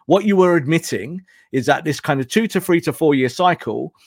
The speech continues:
of trying to rebuild Manchester United in a Manchester United vein, in a Fergie vein, you know, with United people from the ground up,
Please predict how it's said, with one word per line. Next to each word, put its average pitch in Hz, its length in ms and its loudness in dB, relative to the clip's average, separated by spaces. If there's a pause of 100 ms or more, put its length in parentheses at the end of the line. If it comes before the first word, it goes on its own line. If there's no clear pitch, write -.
(160)
of 131 100 -4
trying 160 180 4
to 143 80 0
rebuild 147 480 6
Manchester 139 400 0
United 135 320 2
in 135 160 0
a 127 40 0
Manchester 139 420 0
United 131 300 0
vein, 151 340 2 (200)
in 123 120 -4
a 123 60 -2
Fergie 156 520 4
vein, 170 340 4 (280)
you 123 100 0
know, 135 160 4
with 127 240 2
United 139 520 0
people 156 580 2 (220)
from 123 120 -4
the 107 80 -6
ground 143 380 2
up, 147 300 4